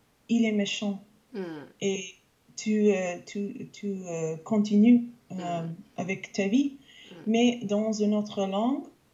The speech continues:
Speaker 1: c'est différent. Quand quelqu'un est méchant, tu penses, « Ah oui, je, je me suis trompée. »
Speaker 2: Hmm.
Speaker 1: Et, et, et c'est, c'est important, je pense, de, de se développer la même confiance, euh, dans,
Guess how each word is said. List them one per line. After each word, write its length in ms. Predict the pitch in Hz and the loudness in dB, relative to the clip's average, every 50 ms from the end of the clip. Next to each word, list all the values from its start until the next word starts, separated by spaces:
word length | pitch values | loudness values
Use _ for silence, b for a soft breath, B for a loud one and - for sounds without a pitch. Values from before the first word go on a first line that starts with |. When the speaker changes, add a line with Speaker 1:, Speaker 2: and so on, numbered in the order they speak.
| _ _ _ _ _ _ | _ _ _ _ _ _
Speaker 1:
c'est 200 | - - 233 220 | -8 -4 -2 -2
différent. 840 | 196 208 226 214 - - 202 190 190 190 196 214 233 262 285 277 247 | -2 -2 -4 -4 -2 -2 -2 -2 -2 -2 -2 0 0 0 0 -2 -4
Quand 180 | - - 208 208 | -6 -4 -4 -4
quelqu'un 600 | 208 - - 214 214 208 208 - 220 220 233 233 - - | -2 -2 -2 -2 -2 -2 -4 -6 -6 -4 -4 -6 -6 -8
est 100 | 190 180 | -10 -10
méchant, 640 | 175 170 170 165 - - - 202 240 285 339 - - _ _ _ _ b b b b b b b b b b _ _ | -8 -8 -8 -6 -6 -4 -2 0 0 0 -2 -4 -12 _ _ _ _ b b b b b b b b b b _ _
tu 160 | - - 220 - | 0 0 0 2
penses, « 440 | - 226 226 233 226 - - - - | 2 2 4 4 2 2 -2 -8 -6
Ah 300 | - 196 190 190 190 170 170 | -4 -2 0 0 0 0 0
oui, 240 | 190 190 - - - _ _ _ _ _ _ _ _ | -2 -2 -4 -6 -12 _ _ _ _ _ _ _ _
je, 180 | 165 165 175 180 165 - 165 | -8 -8 -4 -4 -4 -4 -4
je 180 | 165 160 185 185 | -6 -6 -6 -6
me 120 | 190 180 165 | -6 -6 -6
suis 240 | - - 202 175 | -6 -6 -6 -6
trompée. » 560 | - - - - 175 165 147 196 190 180 170 - _ | -6 -8 -6 -4 -4 -4 -4 -4 -6 -6 -8 -10 _
Speaker 2:
Hmm. 140 | 202 190 190 180 170 156 - - | -4 -4 -4 -4 -6 -10 -4 0
Speaker 1:
Et, 260 | 214 220 214 - - - | 2 2 2 0 -2 -2
et, 200 | 208 214 214 - | -2 -2 2 2
et 40 | 226 | 0
c'est, 240 | - - 226 214 - | 2 2 0 0 0
c'est 220 | - - 247 240 247 | 0 2 2 4 4
important, 580 | 269 277 254 - 247 226 - - 247 254 262 240 | 4 0 -2 -4 -8 -10 -8 -6 -4 -4 -4 -4
je 100 | 220 214 | -6 -6
pense, 380 | 208 - 233 233 226 - - | -8 -4 -4 -4 -4 -6 -6
de, 340 | - 214 202 196 185 175 165 | -4 -4 -4 -2 -4 -8 -10
de 140 | - 202 190 165 165 - _ _ _ _ _ _ _ - | -8 -8 -10 -10 -12 -16 _ _ _ _ _ _ _ -18
se 280 | - - - - - 247 | -12 -12 -10 -8 -4 -2
développer 840 | 240 208 226 214 196 214 214 208 196 202 - 220 233 254 247 240 B B B B B B | 0 0 0 2 2 2 2 2 0 0 -2 0 0 0 -2 -4 B B B B B B
la 160 | 196 202 202 | -2 0 0
même 280 | 202 208 220 240 247 240 | 2 2 4 4 4 4
confiance, 920 | 240 - 240 240 233 - - 208 202 208 220 240 247 - - - - - _ _ _ _ _ _ _ _ _ _ - | 2 0 0 0 0 -2 -6 -4 -4 -2 -2 -2 -2 -4 -6 -14 -16 -20 _ _ _ _ _ _ _ _ _ _ -10
euh, 300 | 180 180 180 175 165 165 | -8 -6 -6 -4 -4 -4
dans, 540 | 160 156 185 190 196 202 202 202 208 202 208 | -4 -4 -4 -2 0 0 0 0 -2 -4 -6